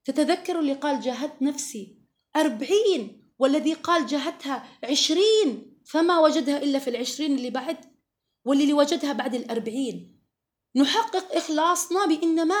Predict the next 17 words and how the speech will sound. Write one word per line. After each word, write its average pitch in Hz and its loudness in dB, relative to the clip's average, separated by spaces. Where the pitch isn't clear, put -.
نلتفت 370 -4
لأحد، - -6
يستوي 294 2
وجود 285 2
الناس 330 0
مع 254 -2
عدمهم، 220 -4
تعلمي 330 4
إنهم 254 0
لا 294 0
يضروك 285 -2
ولا 247 -4
ينفعوك. 214 -8
تعلمي 320 2
إنه 277 4
كل 294 2
أعمالك 254 -4